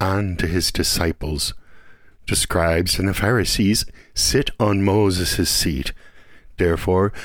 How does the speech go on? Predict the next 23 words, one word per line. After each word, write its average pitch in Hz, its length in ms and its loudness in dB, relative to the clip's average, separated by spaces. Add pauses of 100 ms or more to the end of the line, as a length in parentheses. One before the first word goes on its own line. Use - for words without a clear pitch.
(220)
do 120 140 2
whatever 104 460 2
they 117 160 2
teach - 480 -2
you 76 280 0
and 104 160 0
follow 98 420 2
it. - 160 -2 (680)
But 90 200 -4
do 98 120 2
not 90 260 0
do 95 240 4
as 85 140 0
they 80 200 2
do, 76 600 2 (680)
for - 120 0
they 98 140 4
do 98 160 2
not 110 280 2
practice - 680 0
what - 240 -2
they 85 140 2
teach. - 680 -6